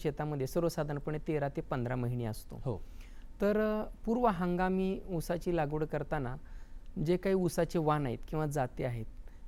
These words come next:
Speaker 1: त्याच-, त्याचा विचार करता जे मध्यम पक्व होणाऱ्या
Speaker 2: हम्म.
Speaker 1: आणि लवकर पक्व होणाऱ्या जातीची शक्यतो निवड करावी.
Speaker 2: ओके.
Speaker 1: कारण कमी कालावधी, तेरा ते पंधरा महिन्यामध्ये आपल्याला ऊस कारखान्याला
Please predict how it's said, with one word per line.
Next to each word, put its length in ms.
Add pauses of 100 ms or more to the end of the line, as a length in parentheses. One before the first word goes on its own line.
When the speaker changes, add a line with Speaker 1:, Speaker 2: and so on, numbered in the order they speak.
(120)
Speaker 1:
त्याच-, 580
त्याचा 600
विचार 360
करता 420
जे 180
मध्यम 520
पक्व 340
होणाऱ्या 440
Speaker 2:
हम्म. 460
Speaker 1:
आणि 180
लवकर 320
पक्व 340
होणाऱ्या 360
जातीची 480
शक्यतो 420
निवड 260
करावी. 340 (340)
Speaker 2:
ओके. 360
Speaker 1:
कारण 160
कमी 320
कालावधी, 500 (100)
तेरा 240
ते 120
पंधरा 340
महिन्यामध्ये 480
आपल्याला 260
ऊस 200
कारखान्याला 560